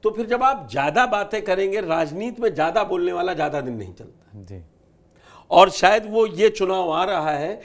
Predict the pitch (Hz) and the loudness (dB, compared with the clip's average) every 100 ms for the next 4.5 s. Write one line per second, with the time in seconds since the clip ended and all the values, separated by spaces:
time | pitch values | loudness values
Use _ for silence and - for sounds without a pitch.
0 | - - _ 135 220 247 190 - 247 240 | -20 -20 _ 0 2 2 -2 -2 -4 -2
1 | 254 254 - - - - 226 214 285 269 | -2 -2 -4 -8 -2 2 2 2 2 2
2 | 233 - 208 - - 160 151 180 - - | 0 -4 -4 -4 -4 -2 -2 -4 -10 -20
3 | - - 165 151 156 143 131 120 113 107 | -10 0 2 2 -2 -2 -2 -2 -4 -4
4 | 113 104 107 101 | -8 -10 -14 -16